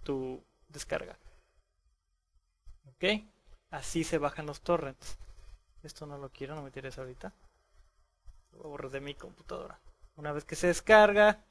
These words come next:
nada más le das clic derecho, abrir o lo ves en tu carpeta y ya. Entonces, esta es una de las maneras de bajar,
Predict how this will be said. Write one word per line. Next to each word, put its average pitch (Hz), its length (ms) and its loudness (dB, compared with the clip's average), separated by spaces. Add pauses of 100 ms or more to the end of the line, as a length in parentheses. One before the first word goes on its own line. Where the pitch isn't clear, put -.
(100)
nada 139 100 -16
más 135 120 -18
le 135 120 -8
das 135 240 -8
clic 135 160 -12
derecho, 160 420 2
abrir 175 380 2
o 180 60 4
lo 143 140 2
ves 151 200 0
en 151 80 -6
tu - 80 -12
carpeta 196 480 2
y 156 100 -2
ya. 127 220 -4 (960)
Entonces, - 480 -10 (600)
esta - 220 -4
es - 200 -6
una 175 220 2
de 160 60 4
las 151 100 4
maneras 147 280 -2
de 139 80 -4
bajar, 170 340 0